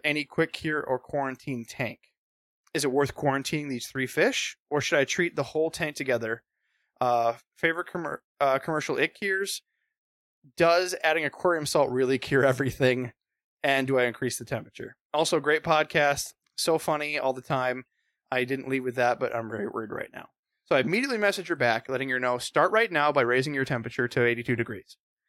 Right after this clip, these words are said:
And letting her know that, yes, salt helps, and use,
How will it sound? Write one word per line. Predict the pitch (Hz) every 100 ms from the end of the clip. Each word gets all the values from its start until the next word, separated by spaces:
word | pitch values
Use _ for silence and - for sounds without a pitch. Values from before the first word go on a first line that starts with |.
| _ _ _ _
And | 143 135 131 131 131
letting | 147 143
her | 143
know | 135 135
that, | 135 139
yes, | 139 139
salt | - 156 131
helps, | - 147 185 - - - _ _ _ _
and | 156 143 127
use, | 135 135 131 123 -